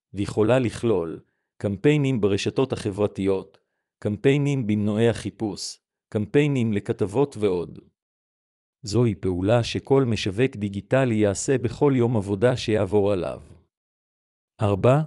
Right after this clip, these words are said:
אינטראקציה עם ספקים. לא, לא מדובר בספקים שאתם חושבים עליהם. המשווק הדיגיטלי לא תמיד יוכל להקצות זמן ליצירת תוכן משלו.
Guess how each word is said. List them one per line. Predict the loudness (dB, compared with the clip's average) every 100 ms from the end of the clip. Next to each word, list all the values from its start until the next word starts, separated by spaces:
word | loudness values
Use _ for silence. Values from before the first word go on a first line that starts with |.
| -4 _ -4
אינטראקציה | -2 2 2 0 0 2
עם | 2 0
ספקים. | 0 -2 -2 -4 -8 -8 -12 -20 _ _ _ _ _ _ _ _ _
לא, | 2 2 2 -2 _ _ _ 0
לא | 2
מדובר | 2 0 2 2
בספקים | 2 -2 -4 -4 -4 -4 -2
שאתם | 0 0 0 -2
חושבים | -4 -4 -2 -2
עליהם. | -2 -4 -8 -14 -20 _ _ _ _ _ _ _ _ _ _
המשווק | -6 -6 -6 -2 0 0
הדיגיטלי | 0 -2 -6 0 2 4 0
לא | 2 0 2
תמיד | 0 0 -2
יוכל | -2 0 2
להקצות | 2 0 0 0 0
זמן | -2 0 2
ליצירת | 0 -2 -2 -2 -2
תוכן | _ -2 0 -2
משלו. | -2 -4 -6 -6 -10 -16